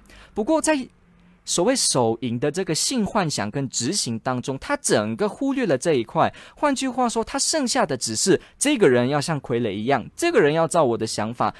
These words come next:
这个人现在就要立刻做我的动作，这个人立刻就要照我的方式进行。所以我们可以看到这个环节都是你命令，而对方都要听。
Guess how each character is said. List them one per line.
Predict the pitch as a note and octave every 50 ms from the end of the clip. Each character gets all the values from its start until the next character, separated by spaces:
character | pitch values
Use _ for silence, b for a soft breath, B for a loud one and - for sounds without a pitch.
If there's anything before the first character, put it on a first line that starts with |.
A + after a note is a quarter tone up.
| B
这 | B - E4+ D#4+
个 | C#4
人 | G#3 D3 C3+ C3+
现 | C#3 - A#3+
在 | G#3 G3+ F#3+
就 | E3+ F#3
要 | F3+
立 | F#3 G#3+ C4 A#3
刻 | - - G#3+ F#3
做 | - G3
我 | D3 A#2+
的 | G#2+ A2
动 | A2+ - - D3+ C3 B2
作， | A#2+ D3 C3 G#2+ B B B
这 | - - E4
个 | C4+ C4
人 | F#3 D3+ C#3+ D3+
立 | G#3+ C4
刻 | A#3 - A#3+ A3
就 | - A3
要 | A3 G#3
照 | G#3 - - C#4+ C4
我 | G3 C#3 A#2+
的 | A2 A2+
方 | - - D3 C#3+
式 | C#3+ - D3
进 | B2+ - D3+ B2+ A2 G2
行。 | - - F2 D2+ B B B B B
所 | B - B3+ B3+
以 | B3
我 | A#3+ G#3+
们 | F3 F3+ F#3+
可 | - B3+
以 |
看 | A#3 - A#3+
到 | A3+ A3+ A3
这 | - D#4
个 | C4+ A3+
环 | - - C#3+ C#3 E3 F3+
节 | - C#3+
都 | C3 - F3 F3
是 | - G3+ D#3+
你 | B2+ C3 C3 B2 A2+ G#2+
命 | A#2 F3 B3+ C4+ A#3 A#3
令， | A3+ B3 F#3 -
而 | - B2 A#2+
对 | - D#3 C3 B2
方 | - - A#2+ B2
都 | A#2+ - B2+ A#2+
要 | B2 B2 G#2+ G2
听。 | - - D3+ C#3 C3+